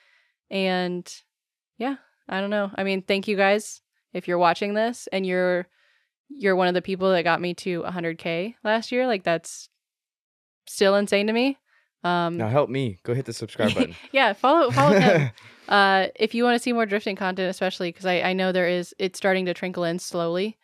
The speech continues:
Speaker 1: Um, but especially, like, the clips of me driving with Vaughn, I think
Speaker 2: Yeah.
Speaker 1: that's what's doing it. But yeah, like, just thank you guys for the support 'cause it's so sappy, but, like, I wouldn't be here without any of them or you or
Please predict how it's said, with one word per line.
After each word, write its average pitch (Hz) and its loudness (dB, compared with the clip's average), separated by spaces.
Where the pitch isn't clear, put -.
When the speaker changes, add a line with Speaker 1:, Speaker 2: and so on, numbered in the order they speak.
Speaker 1:
Um, 180 -4
but 170 0
especially, 196 -2
like, 175 -4
the 185 -10
clips - -6
of 175 -6
me 175 -4
driving 175 0
with 196 -4
Vaughn, 214 0
I 185 -4
think 180 -4
Speaker 2:
Yeah. - -6
Speaker 1:
that's 170 -4
what's 175 -14
doing 180 -4
it. 220 -4
But 185 0
yeah, 202 0
like, 165 -2
just 180 -6
thank 185 -4
you 190 -4
guys 170 0
for - -8
the 170 -4
support - -4
'cause 185 -8
it's - -10
so 180 -2
sappy, 214 2
but, 170 0
like, 165 0
I 170 0
wouldn't 165 -2
be 165 -4
here 196 -2
without 220 2
any 240 0
of 247 -2
them 269 0
or 196 0
you 247 -4
or 180 0